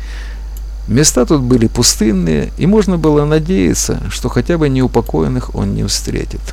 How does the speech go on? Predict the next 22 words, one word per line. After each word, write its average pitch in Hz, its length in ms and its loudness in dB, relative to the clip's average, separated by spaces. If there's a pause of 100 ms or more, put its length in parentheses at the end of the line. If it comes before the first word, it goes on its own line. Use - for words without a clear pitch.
(580)
Указания 220 580 4
гномов 208 420 2
оказались 156 580 2
точными, 110 600 -6 (440)
и 123 120 4
уже 190 240 6
к - 100 -2
вечеру 220 400 0
второго 117 420 2
дня 170 320 0 (460)
путник 226 400 2
выбрался 151 500 4
из 107 260 0
ущелья 113 720 0
в 104 180 -2
голую 190 420 4
заснеженную 101 840 0
степь. - 400 -6 (1900)
"Я 120 220 6
уже 202 180 6
проходил 151 760 0
здесь", 131 600 0